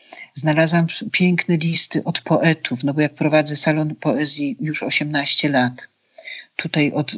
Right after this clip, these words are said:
od Julii Hartwig, tu od Czesława Miłosza, y,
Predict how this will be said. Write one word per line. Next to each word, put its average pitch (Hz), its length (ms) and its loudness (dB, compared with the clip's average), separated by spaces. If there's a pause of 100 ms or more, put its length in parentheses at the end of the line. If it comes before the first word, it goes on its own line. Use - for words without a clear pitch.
(160)
od - 180 -2
Julii 147 400 2
Hartwig, 131 640 -2
tu - 200 -6
od - 280 -4
Czesława 151 500 2
Miłosza, 135 760 2 (600)
y, 156 220 -2